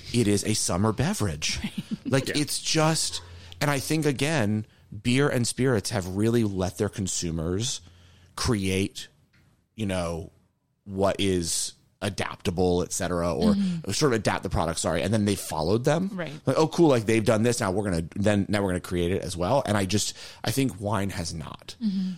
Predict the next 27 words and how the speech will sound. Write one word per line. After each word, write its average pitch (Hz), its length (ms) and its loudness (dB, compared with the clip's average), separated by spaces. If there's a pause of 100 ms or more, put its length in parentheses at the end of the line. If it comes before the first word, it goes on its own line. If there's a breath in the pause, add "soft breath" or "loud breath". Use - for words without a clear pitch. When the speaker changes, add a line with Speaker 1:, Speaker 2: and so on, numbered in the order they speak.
(100)
Speaker 1:
Wine 110 280 2
just 107 140 -2
continues 107 400 0
to 101 80 -2
sort 101 160 -2
of 90 80 -4
think, 95 440 -4 (440 loud breath)
there's 120 140 0
so 151 420 2
much 131 220 2
tradition, 92 440 -2
and 87 180 -4
with 101 100 -4
tradition 113 400 0
comes 120 220 -4
baggage. - 640 -6
Speaker 2:
Mm-hmm. 202 340 0 (360 loud breath)
Speaker 1:
And, 107 540 0 (240 soft breath)
you 120 100 0
know, 113 180 4
and 117 220 2
then, 113 120 2
you 113 80 2
know, 110 100 2
the, 104 160 2
the 104 220 0
larger, 113 540 4